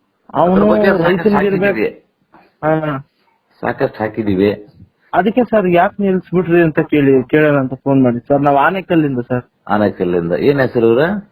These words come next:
Speaker 1: ನಮ್ದು ರಮೇಶ್ ಅಂತ ಸರ್ ನಾವು.
Speaker 2: ರಮೇಶ್ ಅಂತನಾ? ಓಕೆ.
Speaker 1: ಹಾ.
Speaker 2: ಈಗ ಆ
Speaker 1: ಸರಿ,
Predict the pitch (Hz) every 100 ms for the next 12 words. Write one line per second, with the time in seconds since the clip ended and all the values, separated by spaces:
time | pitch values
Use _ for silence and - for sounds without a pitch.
0 | _ _ _ _ _ _ _ - 151 165
1 | 165 165 170 208 208 151 135 147 139 131
2 | 120 127 143 - 92 95 92 87 82 76
3 | 73 71 78 78 - - 78 - 151 139
4 | 143 135 127 _ _ - 143 139 156 -
5 | 208 202